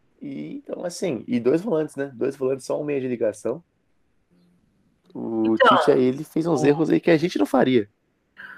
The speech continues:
Speaker 2: o Tite, ele tinha que ter, é, sacado pelo menos o Alan lá, o, pô, era Brasil e Venezuela, o, só o Douglas já dá um, o, só o Douglas Luiz já dá uma consistência defensiva legal ali,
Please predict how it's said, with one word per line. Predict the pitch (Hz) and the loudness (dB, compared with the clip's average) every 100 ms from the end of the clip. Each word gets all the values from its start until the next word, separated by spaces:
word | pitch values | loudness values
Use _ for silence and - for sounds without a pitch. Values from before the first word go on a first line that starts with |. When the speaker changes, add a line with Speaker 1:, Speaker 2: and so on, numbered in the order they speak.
| - | -4
Speaker 2:
o | 175 | -2
Tite, | 160 - 135 156 | -2 -4 -4 -2
ele | 156 | -4
tinha | 185 147 185 | -4 -4 -6
que | - | -2
ter, | 202 160 - - - - | -2 -2 -4 -4 -4 0
é, | 139 127 | 2 2
sacado | 123 - 135 - 120 135 170 180 143 113 - - | 0 0 0 2 2 2 -2 -2 -2 -2 -6 -2
pelo | 127 | 2
menos | 123 131 | 2 0
o | 170 170 | 4 6
Alan | 131 147 170 | 6 6 2
lá, | 135 110 120 139 | 2 4 6 4
o, | 123 113 110 - _ _ _ _ _ _ _ _ _ _ - | 0 -4 -8 -12 _ _ _ _ _ _ _ _ _ _ -8
pô, | 127 120 107 | -2 -2 0
era | 107 104 | -2 0
Brasil | 117 113 110 110 | 0 0 0 -6
e | |
Venezuela, | 113 110 110 - 214 113 113 135 135 | -4 -6 -6 0 2 4 4 4 2
o, | 113 110 110 - _ | 2 -2 -4 -8 _
só | - 127 127 | 2 4 4
o | |
Douglas | 139 127 131 147 | 2 -2 -2 -2
já | 135 | 0
dá | 123 127 139 | 2 2 0
um, | 147 - | -6 -6
o, | 127 117 | -6 -2
só | 123 | -2
o | |
Douglas | 123 131 135 131 | -2 -2 -6 -6
Luiz | 135 123 127 | -8 -6 -2
já | 131 | -2
dá | 123 120 | 0 -2
uma | 127 151 170 180 | 0 2 2 2
consistência | 170 180 185 - 151 156 | 0 -6 -10 -10 -10 -8
defensiva | 151 147 151 143 139 143 131 | -8 -8 -8 -12 -10 -8 -4
legal | 123 127 139 123 151 | -2 0 2 4 6
ali, | 151 123 127 139 | 4 2 0 0